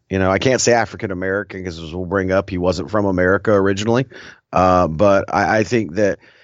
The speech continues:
he was groundbreaking at a time,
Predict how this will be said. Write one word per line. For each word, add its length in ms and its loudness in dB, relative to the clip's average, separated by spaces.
he 160 -2
was 140 0
groundbreaking 1040 0
at 140 -4
a 60 -2
time, 600 0